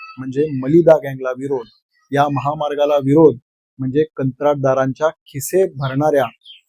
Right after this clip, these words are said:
राजकारणाला विरोध. या सगळ्याचं नेतृत्व बंटी पाटील करतायत, ही आशादायक गोष्ट आहे. कारण बंटी पाटलांचा आजवरचा इतिहास असा आहे की एखादी गोष्ट हाती घेतल्यानंतर तडीस जाईपर्यंत ते थांबत नाहीत.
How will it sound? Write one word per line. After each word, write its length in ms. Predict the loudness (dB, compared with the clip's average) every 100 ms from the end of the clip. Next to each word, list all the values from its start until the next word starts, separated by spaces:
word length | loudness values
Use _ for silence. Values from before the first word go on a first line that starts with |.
| -4
राजकारणाला 680 | 2 2 2 -6 -6 -6 -6
विरोध. 280 | -4 -2 -2 -4 _ 2
या 140 | 2
सगळ्याचं 520 | 2 4 4 4 0
नेतृत्व 520 | -2 -2 -2 -2 0
बंटी 320 | 0 0 -2 2
पाटील 320 | 2 0 -4
करतायत, 300 | -2 0 0 -2
ही 180 | -4 0
आशादायक 520 | 0 0 4 6 4
गोष्ट 260 | 0 -8 -2
आहे. 180 | -4 -4 _ _ _ _ -8
कारण 220 | -6 -4
बंटी 280 | -4 -4 -2
पाटलांचा 680 | 0 -2 -2 -6 0 2 2
आजवरचा 460 | 2 0 0 -2
इतिहास 360 | -4 -2 -2 0
असा 240 | -2 0 -2
आहे 160 | -4 -10 -20 -20 _ -18
की 120 | -12 -8 -8
एखादी 360 | -2 0 0
गोष्ट 300 | 0 -2 -4
हाती 340 | -6 -6 -6 -2
घेतल्यानंतर 600 | -2 -2 -4 -4 -4 -4 -4 _ _ _ _ _ _ _ 2
तडीस 320 | 2 2 0
जाईपर्यंत 580 | 2 2 0 -2 -2 -4 -12 _ _ -8
ते 80 | -8
थांबत 460 | -8 -10 -8 -8 -8
नाहीत. 240 | -10 -10